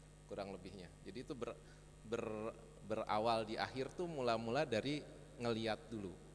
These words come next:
mengamati produknya punya orang lain, terus belajar meniru, bikin, bikin punya orang lain dulu, kemudian kita melihat, mulai dipretelin gitu ya, mempelajari sebetulnya itu tuh sampai bisa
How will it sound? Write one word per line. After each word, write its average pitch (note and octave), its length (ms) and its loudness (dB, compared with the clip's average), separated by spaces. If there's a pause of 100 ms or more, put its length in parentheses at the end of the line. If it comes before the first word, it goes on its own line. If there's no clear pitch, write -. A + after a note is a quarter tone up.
(720)
mengamati G#2+ 640 0
produknya G2+ 560 -2
punya G2+ 380 -8
orang F#2+ 260 -2
lain, G2+ 320 -2 (400)
terus A#2 240 -6
belajar G#2 560 0 (480)
meniru, A2+ 640 0 (220)
bikin, A2 580 -2 (720)
bikin G#2 720 -2
punya G2+ 240 -2
orang F#2 300 -2
lain F#2 260 -2
dulu, G#2 320 -2 (400)
kemudian A2 480 -2
kita B2+ 240 -4
melihat, A2+ 480 -4 (880)
mulai A#2 240 6
dipretelin A2+ 800 -2
gitu B2 160 -6
ya, A2+ 160 0 (640)
mempelajari G#2+ 480 -2
sebetulnya C3+ 480 -4
itu D3 160 -8
tuh F3 80 -4
sampai A#2+ 320 -2
bisa G#2+ 240 0